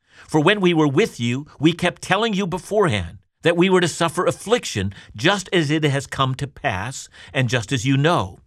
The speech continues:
For this reason, when I could bear it no longer, I sent to learn about your faith, for fear that somehow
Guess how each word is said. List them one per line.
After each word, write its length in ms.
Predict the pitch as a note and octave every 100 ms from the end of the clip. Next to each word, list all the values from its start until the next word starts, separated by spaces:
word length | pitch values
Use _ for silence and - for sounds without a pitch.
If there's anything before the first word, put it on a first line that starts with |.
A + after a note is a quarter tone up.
| _ _ _
For 120 | - D#3
this 220 | D#3 D#3
reason, 340 | D#3 A3 C#3+
when 120 | B2+ C3
I 100 | C3
could 180 | A#2+
bear 220 | G#2 D3+ F#3
it 100 | C3+
no 180 | C3+
longer, 520 | C3+ B2 E3 D#3+ A#2+ G#2 _
I 180 | C3 G#3
sent 300 | - G#3 F#3+
to 100 | D3+
learn 240 | D3+ F#3
about 320 | F3 C#3+ D3+ D#3
your 160 | C#3
faith, 380 | C3+ - D#3 C3+ - -
for 260 | - D#3
fear 320 | - A#3 C#4
that 160 | B3 A#3+
somehow 720 | - A3+ B3 G#3 A3 G2+ F#2+